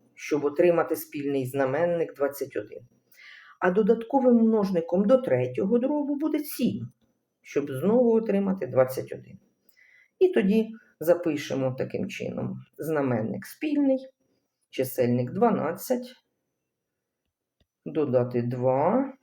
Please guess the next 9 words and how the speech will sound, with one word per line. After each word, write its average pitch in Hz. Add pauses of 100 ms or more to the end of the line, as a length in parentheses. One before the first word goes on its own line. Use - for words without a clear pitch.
(560)
відняти 208 (720)
чотирнадцять. 131 (1600)
Дванадцять 156
додати 135
два — 123
чотирнадцять, 226
мінус 160
чотирнадцять, 190
нуль, 220